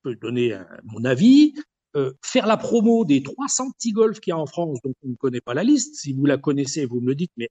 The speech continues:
elle n'existe pas, cette liste. Elle n'est pas publique. Donc, il y a trois cents petits golfs à moins de trente euros en France pour, au début. Donc, ça permet, en segmentation de marché, de parler aux débutants.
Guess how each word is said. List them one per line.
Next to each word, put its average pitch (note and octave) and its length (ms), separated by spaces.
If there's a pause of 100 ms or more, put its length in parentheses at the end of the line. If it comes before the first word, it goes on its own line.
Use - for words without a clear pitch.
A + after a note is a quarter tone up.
elle D3 180 (140)
n'existe G#3+ 580
pas, C4+ 160
cette - 240
liste. A#3+ 380
Elle C3 80
n'est A#2 60
pas E3+ 160
publique. E3+ 500 (600)
Donc, F#3 280
il F3 40
y - 20
a - 60
trois C#4+ 240
cents C4+ 200
petits A#3+ 180
golfs A3 280
à C#3+ 80
moins G#3+ 160
de B3 60
trente - 280
euros D#3 240
en A#2+ 40
France - 460 (960)
pour, G3 600
au C#3 60
début. C#3+ 240 (160)
Donc, C#3+ 200
ça C3+ 120
permet, C#3 320
en C#3 140
segmentation D3+ 640
de C3+ 60
marché, C#3 420
de B2 80
parler C#3 400
aux B2 80
débutants. F#3+ 460